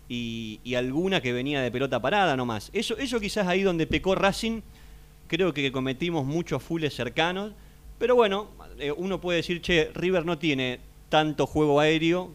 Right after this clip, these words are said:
como en otra época". Racing sí tuvo bastantes pelotas paradas,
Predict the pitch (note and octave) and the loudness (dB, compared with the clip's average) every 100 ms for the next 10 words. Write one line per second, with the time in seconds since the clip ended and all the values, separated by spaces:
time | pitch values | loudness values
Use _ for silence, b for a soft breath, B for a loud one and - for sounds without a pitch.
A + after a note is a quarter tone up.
0 | - B2+ C3 C#3+ C#3+ C#3+ D#3 D#3 F3+ F#3 | -6 -2 0 0 0 2 2 2 -4 -6
1 | G3+ - b b b b - - - - | -8 -10 b b b b -20 -20 -20 -4
2 | F#3+ G#3 - F3 - C4+ - G3 D#3 C3+ | 0 0 2 2 2 0 2 6 8 8
3 | B2+ E3+ D#3+ C3 - C3 C#3+ B2 A#2+ C3+ | 6 2 2 0 2 2 2 2 4 6
4 | D3 C3+ A#2 - | 6 4 2 -6